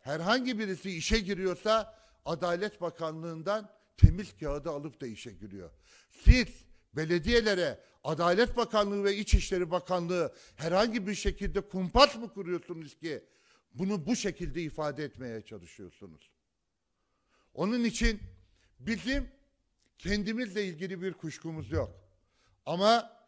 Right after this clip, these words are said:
hem A K P iktidarının yöneticileriyle hem de kimlikten yoksun Süleyman Soylu ile ilgili bilgilerimiz ve belgelerimiz var. İşlediği bütün suçlardan dolayı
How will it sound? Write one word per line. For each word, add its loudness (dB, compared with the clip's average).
hem -2
A 4
K 10
P 0
iktidarının -2
yöneticileriyle -2
hem -4
de 0
kimlikten 6
yoksun -2
Süleyman -4
Soylu -8
ile -6
ilgili -4
bilgilerimiz -6
ve -2
belgelerimiz -8
var. -16
İşlediği -6
bütün 2
suçlardan -4
dolayı -4